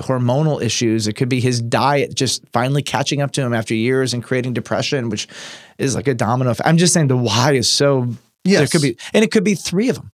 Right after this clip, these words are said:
Speaker 2: Yeah. Oh, yeah. Yeah. It could be compounding from various areas. I want you to read First Corinthians seven, uh, three through five, because the Bible does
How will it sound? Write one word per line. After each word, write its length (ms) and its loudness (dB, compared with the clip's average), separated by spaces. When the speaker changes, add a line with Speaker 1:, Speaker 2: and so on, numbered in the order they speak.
Speaker 2:
Yeah. 180 2
Oh, 120 2
yeah. 200 2
Yeah. 220 2
It 180 -2
could 160 2
be 120 0
compounding 800 2
from 360 0
various 440 0
areas. 520 -2
I 40 4
want 220 2
you 80 -2
to 80 0
read 180 0
First 240 -2
Corinthians 480 0
seven, 500 0
uh, 120 0
three 200 -2
through 180 -2
five, 360 0
because 400 0
the 180 0
Bible 360 2
does 560 0